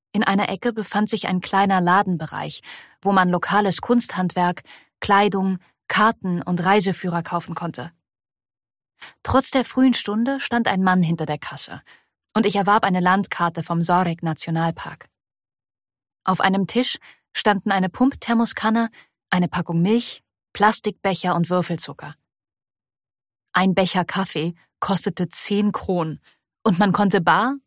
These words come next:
oder per Swish bezahlen. Ich hatte beim Frühstück im Zug schon einen Kaffee getrunken, aber an diesem düsteren Morgen konnte ich alles brauchen, um munter zu werden.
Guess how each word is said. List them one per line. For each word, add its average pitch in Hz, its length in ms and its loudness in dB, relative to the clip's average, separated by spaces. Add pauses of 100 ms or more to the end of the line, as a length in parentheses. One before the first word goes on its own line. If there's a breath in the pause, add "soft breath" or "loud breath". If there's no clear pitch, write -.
(120)
oder 220 220 4
per 220 200 -4
Swish - 380 0
bezahlen. 123 520 -8 (1300)
Ich - 140 -2
hatte 202 180 2
beim 185 160 2
Frühstück - 460 -2
im 170 100 2
Zug 208 320 -4
schon 175 160 -4
einen 160 200 -2
Kaffee 165 260 -4
getrunken, 165 560 -6 (720 loud breath)
aber 294 220 2
an 208 120 -2
diesem 240 300 0
düsteren 208 440 0
Morgen 185 380 0 (320 soft breath)
konnte 202 260 2
ich 180 160 -4
alles 190 300 2
brauchen, 165 500 -2
um 185 140 0
munter 170 300 -2
zu 170 160 -4
werden. 160 320 -6